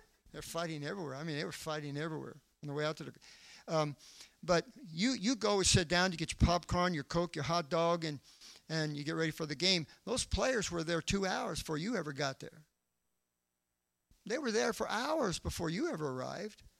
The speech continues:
You see them out on the ice or out on the field or whatever. Um,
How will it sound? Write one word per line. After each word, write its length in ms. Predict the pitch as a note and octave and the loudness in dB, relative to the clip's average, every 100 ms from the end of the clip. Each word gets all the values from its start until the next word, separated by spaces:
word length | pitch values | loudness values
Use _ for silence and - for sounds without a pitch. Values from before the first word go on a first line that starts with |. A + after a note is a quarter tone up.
| _ _ _ - | _ _ _ -4
You 120 | C4+ | 2
see 180 | B3 A#3+ | 4 6
them 200 | G#3+ G#3 | 4 4
out 140 | G3 | 2
on 120 | F#3+ | 0
the 100 | E3 E3 | -2 2
ice 280 | F#3+ A3+ | 4 4
or 60 | E3+ | 2
out 100 | E3+ | 0
on 80 | D3+ | 0
the 60 | C#3 | -2
field 340 | - F#3 G#3 | 0 2 2
or 60 | E3+ | 2
whatever. 420 | D#3+ E3 F#3 G#3 - - - | 2 0 -2 -6 -12 -20 -8
Um, 280 | E3+ D#3+ D3 | 0 2 0